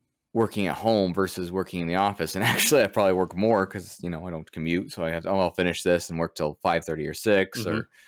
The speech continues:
Speaker 1: start early or whatever. Um, yeah, nothing really. And I mean, you know, Ava's always experimenting with different things. I, she was off on Friday. They had their clo-, her school was closed for, like, you know, in-service kind of thing.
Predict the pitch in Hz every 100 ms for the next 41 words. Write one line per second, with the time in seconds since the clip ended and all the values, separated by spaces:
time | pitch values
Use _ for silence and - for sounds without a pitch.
0 | _ _ - - 98 92 90 87 87 82
1 | 82 82 85 _ 95 92 90 85 82 -
2 | _ _ _ _ _ _ _ _ _ _
3 | - - _ _ _ _ 104 139 135 90
4 | 117 156 117 113 135 98 107 110 110 117
5 | 107 101 - - 107 117 107 101 95 90
6 | - 98 92 90 92 90 82 87 87 90
7 | 92 95 92 92 90 110 104 90 92 107
8 | 87 - 92 92 87 82 82 92 87 82
9 | - 90 - 95 95 87 85 80 - -
10 | 110 92 - 87 87 - 92 85 78 76
11 | _ 85 76 82 98 85 80 78 - 76
12 | 78 76